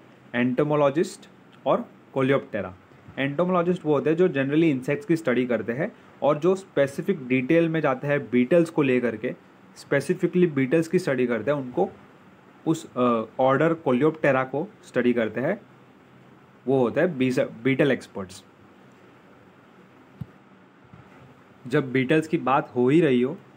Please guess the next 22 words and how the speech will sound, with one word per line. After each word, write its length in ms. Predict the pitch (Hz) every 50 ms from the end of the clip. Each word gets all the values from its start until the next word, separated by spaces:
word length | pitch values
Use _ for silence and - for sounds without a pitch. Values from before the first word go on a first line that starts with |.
| - -
और 100 | 117 123
उसमें 240 | 131 123 - 147 147
हम 140 | 147 151 131
लेडी 360 | 123 123 127 127 131 143 147
बर्ड 200 | 156 147 143 143
का 100 | 151 147
नाम 240 | 143 135 127 127 127
ना 120 | 127 123
लें, 160 | 123 139 170
तो 160 | - - 160
कैसे 360 | 156 - - 135 127 - 135 120
चलेगा? 360 | 120 113 101 95 92 90 92 - - - - - - - - - - -
लेडी 280 | 117 135 143 151 185 185
बर्ड 340 | 151 170 170 170 175 170
जो 140 | 151 143 135
है, 140 | 127 127 139
वो 160 | 143 143 143
बीटल्स 500 | - 117 120 120 117 - 139 143 139 139
ही 120 | 147 143 135
है, 200 | 123 127 170 - - - - - - - - - - - - 107
जो 160 | 104 120 131
कि 300 | 127 - 165 180 214 220